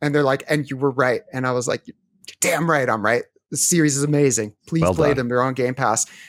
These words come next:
Speaker 1: Uh, and then after you play them, pick up Lost Judgment and Judgment. They're both just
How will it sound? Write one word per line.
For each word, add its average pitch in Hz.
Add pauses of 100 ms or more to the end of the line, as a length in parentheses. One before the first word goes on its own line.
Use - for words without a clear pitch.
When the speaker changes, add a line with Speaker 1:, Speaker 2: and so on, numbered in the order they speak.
(100)
Speaker 1:
Uh, 139
and 139
then 135
after 139
you 139
play 127
them, 123 (120)
pick 156
up 147
Lost 123
Judgment 123
and 151
Judgment. 143
They're 120
both 120
just -